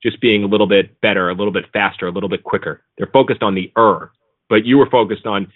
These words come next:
you know, what could we be the only one doing? And I think only is probably the most important word in marketing and creating attention. And you, and it sounds like Cody as well with the podcast, it's like you're thinking about how people are gonna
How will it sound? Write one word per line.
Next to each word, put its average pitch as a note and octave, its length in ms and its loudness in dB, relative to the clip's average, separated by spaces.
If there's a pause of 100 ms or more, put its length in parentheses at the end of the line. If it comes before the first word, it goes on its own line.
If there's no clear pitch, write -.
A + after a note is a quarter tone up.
you G#2 80 -2
know, G2 60 0
what A#2+ 200 2
could C#3+ 100 -2
we A#2 120 0
be G#2 100 -2
the G2 200 -8
only C3+ 420 2
one F2+ 240 -8
doing? D#2+ 300 -12 (400)
And G#2 100 -2
I C3+ 80 2
think D#3 220 0
only C3+ 380 4
is F#2+ 100 -2
probably A2+ 260 0
the G2+ 80 -2
most A#2 260 0
important A#2 480 -2
word A2+ 320 2 (200)
in F#2 140 -2
marketing A#2 560 2 (120)
and G2 120 -8
creating G2+ 320 0
attention. G#2+ 480 -4 (380)
And G#2+ 240 0
you, B2+ 420 4 (240)
and G#2+ 140 -4
it G2+ 60 -8
sounds C3+ 180 0
like A2 220 0
Cody C#3 260 2
as G#2 100 -6
well C3+ 220 0
with A#2+ 140 -4
the A2+ 60 -8
podcast, A2 580 -6
it's G#2 120 -16
like A2+ 160 -2 (120)
you're B2 120 -4
thinking G3 220 0
about C#3+ 140 -2
how C3+ 160 -2
people D3 220 -6
are B2+ 60 -4
gonna A#2+ 180 -4